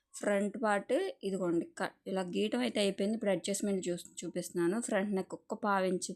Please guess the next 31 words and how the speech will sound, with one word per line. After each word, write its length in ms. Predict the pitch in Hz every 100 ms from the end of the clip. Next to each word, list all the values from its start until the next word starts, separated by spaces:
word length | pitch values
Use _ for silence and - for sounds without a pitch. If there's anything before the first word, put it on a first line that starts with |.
| 180
పై 220 | 170 170 170
లోపలికి, 640 | 175 170 170 175 185 294 - - - -
అలానే 400 | 190 185 196 196
షోల్డర్ 420 | 185 202 202 214
దగ్గర 320 | 208 196 233 269
ఒక్క 360 | 311 - _ - -
పావించు 460 | 233 208 202 - 214
కిందకి, 800 | - 175 170 175 220 254 427 427 _ _ _ -
అలానే 460 | 196 202 214 214 208
ఇటు 120 | 196
సైడ్ 260 | 214 208 214
నడుం 360 | 208 214 226
దగ్గర 580 | 214 190 226 233 294 453 466 _ -
కూడా 340 | 220 233 330 -
ఇ-, 180 | 214 185
ఇదిగోండి, 480 | 202 180 165 147 160
ఈ 100 | 180
విధంగా 340 | 165 143 143
పావించు 680 | - - 180 170 156 151 -
ఉండేటట్టు 440 | 165 156 147 143 214
గీసుకోవాలి. 720 | 202 175 - - - - - _ - 320 -
అప్పుడు 260 | 208 - 214
ఏంటంటే 600 | 208 208 220 220 208 262
ఇక్కడ 240 | 285 233
ఉక్సుపట్టి 480 | 220 202 - 226 233
కాజాపట్టి 560 | 233 202 220 214 208 214
వైపు 220 | 208 -
కొంచెం 300 | 214 208 208
లోపలికి 360 | 190 202 220
వెళ్ళిన 180 | 208 196
క్లాత్ 640 | 208 196 175 185 330 466